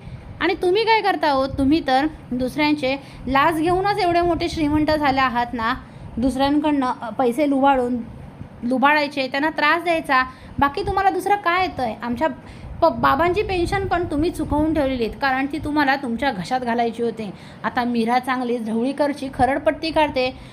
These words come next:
आता ढवळीकरची बायको काहीच बोलत नसते, गप्प उभी असते. रियाला मात्र राग आलेला असतो. रिया लगेच बापाला म्हणते, "डॅड, तुझी हिंमत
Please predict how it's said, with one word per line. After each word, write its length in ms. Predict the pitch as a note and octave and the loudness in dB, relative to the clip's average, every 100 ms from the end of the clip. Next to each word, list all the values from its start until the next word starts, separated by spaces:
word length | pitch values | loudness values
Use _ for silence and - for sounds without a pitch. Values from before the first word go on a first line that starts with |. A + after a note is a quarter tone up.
| - | -6
आता 160 | C#4 D#4 | 0 2
ढवळीकरची 680 | D4+ E4 D#4+ G4+ G#4 G4+ G4+ | 4 4 4 2 0 0 0
बायको 340 | F4+ E4+ D4+ | 0 2 0
काहीच 300 | D4+ C#4+ D4+ | 2 0 0
बोलत 280 | C4+ C#4+ C#4+ | 0 0 0
नसते, 260 | D4+ - C4 | -2 0 0
गप्प 220 | D4+ E4 | 2 2
उभी 300 | D#4+ B3+ C#4 | 2 2 0
असते. 320 | B3+ B3+ A#3+ | 0 0 0
रियाला 340 | A#3 C4 C#4+ | 0 0 0
मात्र 260 | D4+ D4+ D#4+ | 0 0 2
राग 220 | D#4+ D#4+ | 4 4
आलेला 240 | F4 F#4 F#4 | 2 2 0
असतो. 320 | F4 D4 D4+ | 0 0 -2
रिया 260 | C#4 C4+ | 0 0
लगेच 340 | D4 D4+ C4 C#4 - - - A3 | 0 0 -2 -6 -8 -20 -12 0
बापाला 520 | A3 B3 B3 D#4+ F4 | 2 2 2 2 2
म्हणते, 460 | F4 D4 B3 B3 B3 | 2 0 -2 -4 -6
"डॅड, 300 | G3+ C4+ D4+ | 0 0 0
तुझी 200 | D4+ E4+ | 0 2
हिंमत 280 | D#4 D4 | 2 2